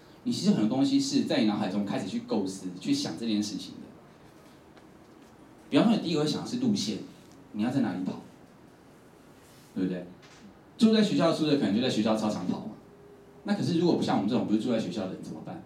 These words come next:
你就开始想路线，你要去哪，你要从哪里开始跑？那你刚才通常都选择是住家了，就住家附近，对不对？那住家附近，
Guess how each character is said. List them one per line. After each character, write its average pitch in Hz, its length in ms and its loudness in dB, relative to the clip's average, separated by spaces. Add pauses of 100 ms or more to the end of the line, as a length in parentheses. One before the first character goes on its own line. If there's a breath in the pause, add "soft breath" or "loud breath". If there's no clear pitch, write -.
你 120 80 -12
就 160 40 -2
开 180 100 -4
始 - 60 -2
想 107 80 -4
路 135 140 -2
线， 110 180 -6 (220)
你 110 80 -6
要 143 80 0
去 - 140 -2
哪， 98 180 -6
你 104 80 -6
要 135 100 0
从 110 120 -4
哪 107 100 -2
里 92 60 -12
开 95 100 -8
始 95 80 -14
跑？ - 160 -20 (1500)
那 185 100 0
你 160 100 2
刚 139 100 2
才 151 100 2
通 156 100 -4
常 143 160 2
都 139 60 4
选 107 180 -2
择 90 100 -6
是 110 100 -4
住 104 200 -6
家 87 240 -10
了， 87 160 -10
就 123 100 -6
住 117 140 -6
家 95 180 -4
附 98 180 -8
近， 92 220 -8
对 110 100 -4
不 110 60 0
对？ 110 220 -2 (640)
那 233 240 2
住 226 180 2
家 226 140 2
附 226 160 2
近， - 380 2